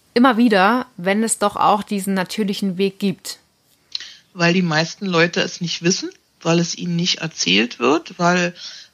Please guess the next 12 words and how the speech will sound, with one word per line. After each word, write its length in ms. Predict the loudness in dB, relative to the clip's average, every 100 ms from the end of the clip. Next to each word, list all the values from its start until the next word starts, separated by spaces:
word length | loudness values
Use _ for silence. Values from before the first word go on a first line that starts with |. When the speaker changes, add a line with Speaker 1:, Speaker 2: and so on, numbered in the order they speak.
| -4
Speaker 2:
ein 220 | -2 0
Tierarzt 800 | 0 0 -2 0 0 -2 -6 -6
im 160 | -2
Studium, 840 | -2 -2 -4 -2 -2 -4 -6 -10 -14
ich 260 | -20 -20 -20
arbeite 380 | -8 -4 -2 0
ja 120 | 0
nur 180 | 0 -2
auch 100 | -6
mit 180 | -8 -10
Tierärztinnen 880 | -8 -2 -2 -2 -6 -6 -4 -4 -4
zusammen, 560 | -6 -4 -2 -2 -4